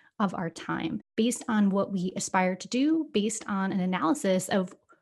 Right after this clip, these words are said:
what are those twenty percent of activities that are getting us the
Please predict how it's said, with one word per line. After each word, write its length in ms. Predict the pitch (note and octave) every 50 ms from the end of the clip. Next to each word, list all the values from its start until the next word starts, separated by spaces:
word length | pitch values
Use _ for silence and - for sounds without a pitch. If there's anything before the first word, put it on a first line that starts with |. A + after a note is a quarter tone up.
| _ _ _
what 180 | G3+ A3+ D4+ F#4
are 140 | F#4 F4+
those 220 | D4 C#4 C4 A#3+ -
twenty 340 | - - A3 A3 G#3+ A#3 A#3
percent 300 | A3+ G#3 - - F#3+ F#3+
of 40 |
activities 540 | F3+ D#3+ - - - - G#3 F#3+ F3+ F3 D#3
that 80 | - E3+
are 140 | F3 D#3+ - -
getting 340 | - G3+ F#3+ A#3 A3+ G3+ F3
us 200 | D#3+ D#3+ D#3+ -
the 140 | - G#3